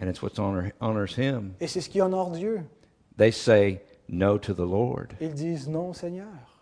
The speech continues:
Speaker 1: So that the child is happy.
Speaker 2: Et, et le, le, le, pour que le, la, leur enfant soit heureux, soit content.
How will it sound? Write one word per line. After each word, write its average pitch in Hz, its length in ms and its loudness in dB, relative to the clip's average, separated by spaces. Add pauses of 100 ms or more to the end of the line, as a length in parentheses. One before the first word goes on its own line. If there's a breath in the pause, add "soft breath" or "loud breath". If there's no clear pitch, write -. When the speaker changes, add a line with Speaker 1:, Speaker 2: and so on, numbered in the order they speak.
(160)
Speaker 1:
So - 140 -8
that 87 120 -2
the - 160 -8
child 95 440 -2
is - 120 -16
happy. 92 340 -8 (460)
Speaker 2:
Et, 151 360 -4 (140)
et 139 220 -10
le, 143 200 -6
le, 139 200 -8
le, 139 120 -10 (380)
pour 156 140 -6
que 160 100 -6
le, 143 180 -4
la, 143 220 -6
leur 147 200 -2
enfant 156 280 -8
soit 139 240 -6
heureux, 156 300 -6
soit 135 180 -16
content. 151 320 -12